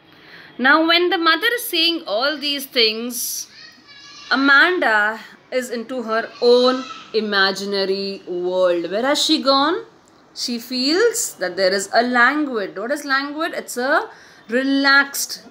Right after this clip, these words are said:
Emerald is the green color. And she feels that she is the sole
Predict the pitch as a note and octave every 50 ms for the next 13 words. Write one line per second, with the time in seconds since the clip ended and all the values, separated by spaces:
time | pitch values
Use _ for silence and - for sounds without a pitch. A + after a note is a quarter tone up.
0 | - _ _ - B3 B3+ C4 C4+ C#4 C#4+ D4 D4+ D#4+ D4+ - - G#3+ G3 F3+ G3+
1 | G3 F#3 F3 F#3+ G3 G3 F#3+ F#3+ F#3+ F#3+ G#3+ G3 F#3 F#3+ A3+ C#4 F4+ A4 A4 -
2 | - - _ _ - - - - - - - - - F4+ F#4+ F#4 - - - G4
3 | G#4+ B4+ C5+ - - - F4 D4+ C#4 C4 B3+ C4+ C4+ A#3+ C4+ C4 C4+ - - C#4
4 | C#4 C#4 C4+ - A#3 A3+ A3 A3 G#3 A3 B3+ C4+ C#4+ C#4+ C#4 - - - - -
5 | D#4 D4 D4+ D4+ D#4 D#4+ E4+ F4+ F4+